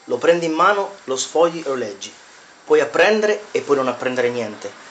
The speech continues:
Però ti dico che se tu lo fai in preghiera è molto diverso, perché ciò che tu vai a, a scoprire in ogni passo biblico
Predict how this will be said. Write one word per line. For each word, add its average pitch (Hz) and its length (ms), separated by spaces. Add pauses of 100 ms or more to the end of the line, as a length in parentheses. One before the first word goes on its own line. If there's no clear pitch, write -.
(140)
Però 160 160
ti 185 80
dico 160 160
che 139 140
se 120 180
tu 214 120
lo 214 100
fai 147 380
in 160 180
preghiera 117 600 (720)
è 131 80
molto 160 280
diverso, 123 540 (320)
perché 131 280
ciò 202 140
che 196 160
tu 190 100
vai 165 160
a, 139 120
a 139 100
scoprire 143 460
in 127 100
ogni 175 260
passo 131 420
biblico 110 640